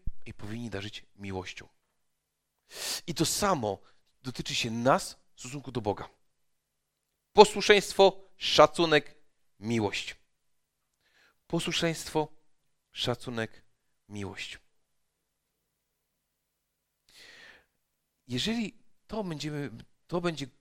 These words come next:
królowało, dominowało w naszym życiu, to oprócz tych wszystkich dobrych rzeczy, o których mówiliśmy wcześniej, oprócz, e, miłości Bożej,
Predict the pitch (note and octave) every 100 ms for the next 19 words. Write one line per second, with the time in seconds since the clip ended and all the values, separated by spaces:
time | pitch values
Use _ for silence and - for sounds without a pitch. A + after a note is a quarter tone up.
0 | - - C3+ C#3+ B2 C3+ C3+ G2 F#2+ A2
1 | B2+ C3 D3 C3+ B2 B2+ A2 G#2+ F2+ -
2 | _ _ _ _ _ _ _ _ _ _
3 | _ _ - - - - D#3 F3+ - -
4 | - _ _ _ _ _ _ _ _ E3+
5 | - - - F#3 - E3 C3 D#3+ F3 E3+
6 | D3+ E3+ D3+ - D3 D3 D#3+ D#3+ - C3
7 | - C#3 - F2 - _ _ _ _ _
8 | _ - _ - _ C3 C3+ - D3 C3
9 | - - A#2+ A#2 A#2 A2+ A#2+ C#3 E3 -
10 | B2 A2+ C3+ A2+ F#2